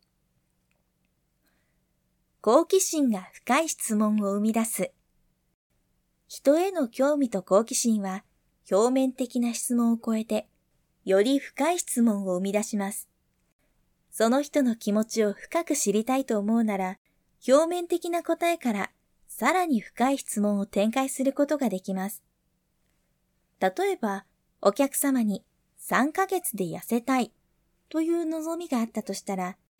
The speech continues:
次のことはすぐに聞きたい質問になります。「なんで三ヶ月なの？どうして痩せたいの？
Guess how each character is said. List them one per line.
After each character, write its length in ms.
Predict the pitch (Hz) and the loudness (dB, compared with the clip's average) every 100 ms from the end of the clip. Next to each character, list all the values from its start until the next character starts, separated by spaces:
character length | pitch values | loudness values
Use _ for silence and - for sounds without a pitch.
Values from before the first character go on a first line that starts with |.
| _ | _
次 320 | - 175 208 | -6 -4 0
の 140 | 285 269 | 2 0
こ 140 | 220 | -4
と 160 | - 196 | -8 -6
は 160 | 170 | -6
す 280 | - - 262 | -10 -6 -2
ぐ 120 | 392 | 0
に 120 | 349 262 | 0 -2
聞 180 | - | -6
き 80 | - | -10
た 180 | - 233 | -2 0
い 60 | 247 | 0
質 220 | - 269 | -2 2
問 180 | 254 247 | 2 4
に 100 | 240 | 2
な 100 | 240 | 2
り 100 | 233 | 2
ま 160 | 233 | 2
す。 120 | 233 - _ _ _ _ _ _ _ _ _ | 0 -10 _ _ _ _ _ _ _ _ _
「な 260 | 214 262 370 | 2 2 2
ん 80 | 403 | -2
で 120 | 269 | -2
三 340 | 226 226 226 | -2 0 0
ヶ 140 | 226 247 | 2 0
月 280 | 220 - 190 | -2 -4 -8
な 140 | 180 | -6
の？ 260 | 175 254 - _ _ _ _ _ _ _ | -4 -4 -6 _ _ _ _ _ _ _
ど 180 | 190 285 | 0 2
う 60 | 415 | 2
し 60 | |
て 300 | - 240 202 - | 0 -2 -2 -4
痩 80 | 202 | -6
せ 160 | - | -4
た 140 | 208 220 | -2 -2
い 80 | 175 | -2
の？ 260 | 160 277 | -4 -6